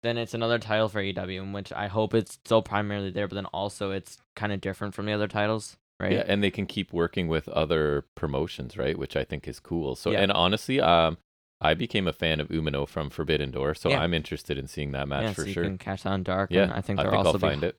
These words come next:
Speaker 1: highlights on Dynamite.
Speaker 2: Right.
Speaker 1: Which is Fyter Fest. Um, next,
Speaker 2: Nice.
Speaker 1: uh, C M Punk's injuries apparently not looking good
Speaker 2: Uh-oh.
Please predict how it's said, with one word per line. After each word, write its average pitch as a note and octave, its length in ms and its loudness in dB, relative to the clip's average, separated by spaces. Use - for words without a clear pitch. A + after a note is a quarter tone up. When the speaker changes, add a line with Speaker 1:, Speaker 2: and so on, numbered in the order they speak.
Speaker 1:
highlights F#2+ 480 2
on G2+ 240 -2
Dynamite. F#2+ 500 -4
Speaker 2:
Right. D2 240 2
Speaker 1:
Which - 180 -8
is F2+ 80 -8
Fyter - 240 -2
Fest. - 380 -12
Um, A2 460 4
next, F#2 520 0
Speaker 2:
Nice. G#2 120 4
Speaker 1:
uh, - 40 4
C - 180 2
M A2 120 4
Punk's G#2+ 340 -2
injuries G#2 380 -2
apparently G2+ 340 -2
not G2+ 320 2
looking G2 320 -2
good G2 380 -4
Speaker 2:
Uh-oh. - 320 0